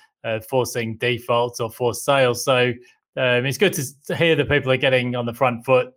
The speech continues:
and being proactive there. So the big three stories this week. Um,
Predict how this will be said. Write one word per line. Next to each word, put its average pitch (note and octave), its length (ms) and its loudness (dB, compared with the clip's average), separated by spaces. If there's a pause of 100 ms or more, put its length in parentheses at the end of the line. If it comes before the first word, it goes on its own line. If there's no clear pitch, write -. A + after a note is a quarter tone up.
(120)
and B2 180 -6
being A#2+ 180 -2
proactive B2 680 0
there. B2+ 200 2
So D3 220 2
the C#3+ 60 -2
big G3 280 0
three E3+ 220 2
stories E3 380 2
this C#3 160 -4
week. F3+ 280 0
Um, D#3 280 0